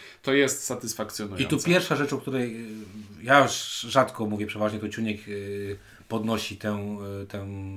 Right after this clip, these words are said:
Speaker 2: tę kwestię. Ta gra jest bardzo dobra solo.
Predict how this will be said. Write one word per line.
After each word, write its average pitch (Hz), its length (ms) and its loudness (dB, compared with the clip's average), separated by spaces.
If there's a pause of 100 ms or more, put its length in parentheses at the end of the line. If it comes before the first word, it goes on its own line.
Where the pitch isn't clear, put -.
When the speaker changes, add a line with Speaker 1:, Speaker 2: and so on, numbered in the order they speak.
(1040)
Speaker 2:
tę 127 100 4
kwestię. 135 560 0 (440)
Ta 131 120 6
gra 139 320 10
jest - 500 -2
bardzo 113 220 6
dobra 107 200 4
solo. 87 300 -6